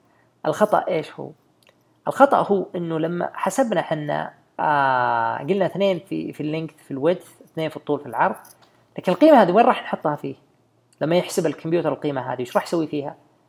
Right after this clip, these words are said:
هل سوينا system اوت برنتلين؟ ما سوينا system، إذا ما راح يطبعها. طيب، هل أسندناها المتغير؟ ما أسندناها المتغير، إذا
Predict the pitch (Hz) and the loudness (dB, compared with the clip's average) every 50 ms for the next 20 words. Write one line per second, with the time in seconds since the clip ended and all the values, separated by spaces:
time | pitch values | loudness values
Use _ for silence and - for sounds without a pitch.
0 | _ _ - 175 165 - 214 214 214 196 185 180 - 175 - - 175 160 156 151 | _ _ -8 -4 2 4 6 6 6 4 2 -2 -4 -8 -8 -8 -8 -6 -6 -6
1 | 147 - - - 143 143 135 - 170 190 202 _ _ _ _ - 190 196 190 - | -6 -8 -12 -12 -12 -12 -12 -12 -12 -14 -14 _ _ _ _ -4 -4 -4 -2 -2
2 | 165 156 147 135 - 143 - - - - 147 139 139 160 175 185 - - 160 - | -4 -6 -6 -8 -12 -16 -16 -16 -12 -10 -6 -4 0 2 2 2 0 -2 -6 -4
3 | 143 131 123 110 110 123 151 - _ _ _ _ _ _ _ _ - 139 139 - | -4 -4 -4 -4 -6 -10 -14 -16 _ _ _ _ _ _ _ _ -4 -4 -4 -4
4 | - - _ _ _ - - 170 190 208 - - - - 165 - - 180 170 160 | -8 -20 _ _ _ 0 4 4 4 4 4 -4 -4 -2 -2 0 2 0 2 4
5 | 165 202 196 185 175 165 147 143 - 135 135 139 160 196 - - - 208 208 208 | 4 4 4 4 2 -2 -2 -6 -6 -6 -6 -6 -8 -12 -14 -12 -8 -6 -6 -6
6 | 190 - 196 180 165 165 160 151 151 143 - 147 147 151 165 170 180 | -2 0 0 0 2 0 0 0 -2 -6 -6 -6 -6 -4 -4 -4 -4